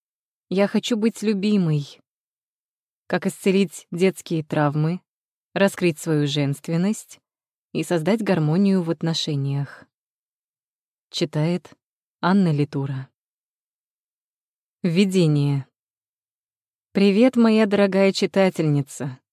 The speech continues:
Меня зовут Ольга Карпова. Я психолог-сексолог.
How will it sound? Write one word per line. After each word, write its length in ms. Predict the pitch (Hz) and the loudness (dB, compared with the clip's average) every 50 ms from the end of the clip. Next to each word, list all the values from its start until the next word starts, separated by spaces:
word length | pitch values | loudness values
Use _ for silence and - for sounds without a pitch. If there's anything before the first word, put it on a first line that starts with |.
| _ _ _ _ _ _ _ _ - | _ _ _ _ _ _ _ _ -2
Меня 260 | 180 175 175 214 254 | 0 2 4 4 4
зовут 300 | 247 269 247 269 - - | 4 4 4 2 2 4
Ольга 260 | 240 247 233 262 262 | 2 2 2 0 -2
Карпова. 640 | - - 185 160 147 - 156 139 139 139 139 143 - _ _ _ _ _ _ _ _ _ - | 0 0 -2 -2 -2 -2 -4 -4 -2 -2 -4 -4 -8 _ _ _ _ _ _ _ _ _ -6
Я 220 | 196 190 220 214 | -2 0 0 0
психолог-сексолог. 1300 | - - 226 202 - 214 202 190 190 - - - 233 - - - 190 165 151 143 139 135 - - - | -2 -4 -6 -2 0 2 2 2 2 0 -2 -4 -4 -4 -4 -2 0 0 0 0 -2 -4 -8 -14 -20